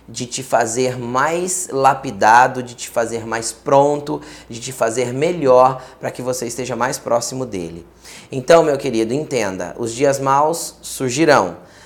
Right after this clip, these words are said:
mas sempre serão uma oportunidade pra que você cresça e se desenvolva em Deus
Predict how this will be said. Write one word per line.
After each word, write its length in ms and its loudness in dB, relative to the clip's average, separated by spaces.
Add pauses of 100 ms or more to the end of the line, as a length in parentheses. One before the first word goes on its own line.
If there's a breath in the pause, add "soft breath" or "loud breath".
(140 loud breath)
mas 580 -4
sempre 640 -2
serão 460 0
uma 140 -2
oportunidade 760 -4
pra 120 -8
que 120 -12
você 280 -8
cresça 480 -4
e 40 -6
se 160 -6
desenvolva 540 -6
em 80 -6
Deus 400 -2